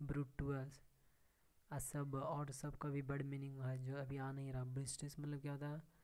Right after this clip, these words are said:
जो अनसिविलाइज बोल सकते हैं, uncivilized, Uncivilized हो सकता है। ये सारे क्या, गवार, बेस्टिल मतलब गवार, असभ, ब्रूचुअल।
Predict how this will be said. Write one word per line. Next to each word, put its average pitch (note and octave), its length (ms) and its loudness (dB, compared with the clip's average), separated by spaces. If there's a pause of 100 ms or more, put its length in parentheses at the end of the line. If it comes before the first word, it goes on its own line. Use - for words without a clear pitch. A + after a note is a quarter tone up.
(580)
जो C#3 180 -6
अनसिविलाइज C#3 580 2
बोल C3 160 0
सकते C3 340 -6
हैं, B2+ 100 0
uncivilized, C3+ 920 -2 (2500)
Uncivilized C3+ 680 -2
हो C3 80 -2
सकता B2+ 440 -4
है। C#3 80 -4 (240)
ये D3 100 0
सारे C#3+ 280 -2
क्या, D3+ 160 -2
गवार, C3+ 760 0
बेस्टिल C3+ 380 -2
मतलब C#3+ 300 -2
गवार, C3 380 2
असभ, C3 760 0 (480)
ब्रूचुअल। C#3 600 0